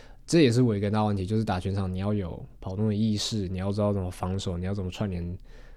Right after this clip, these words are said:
队友，要怎么跟队友做一个配合。那这东西也需要实战之后，但是篮球很多时候你可以，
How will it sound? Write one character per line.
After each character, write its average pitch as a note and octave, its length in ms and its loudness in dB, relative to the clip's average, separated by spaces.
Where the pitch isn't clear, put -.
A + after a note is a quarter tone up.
队 G2 240 2
友， B1+ 300 -10
要 G2+ 100 -4
怎 F#2 100 -8
么 F2+ 80 -6
跟 G2+ 400 -6
队 A2 140 -2
友 F#2+ 100 -2
做 G#2+ 120 -2
一 G2 80 0
个 F#2+ 80 -4
配 A2 280 0
合。 - 180 -12
那 G2+ 560 -8
这 G3 140 10
东 F3 160 10
西 E3+ 80 8
也 A2 120 10
需 A2+ 100 4
要 A#2+ 160 10
实 - 320 -2
战 G2+ 240 2
之 G2 120 -2
后， F#2+ 100 0
但 C#3+ 120 2
是 G#3 100 4
篮 C3+ 160 4
球 A#2+ 220 6
很 G#2 140 0
多 C3 120 0
时 B2 120 -4
候 A#2+ 120 -2
你 F#2 100 -4
可 - 160 -8
以， G2+ 300 -6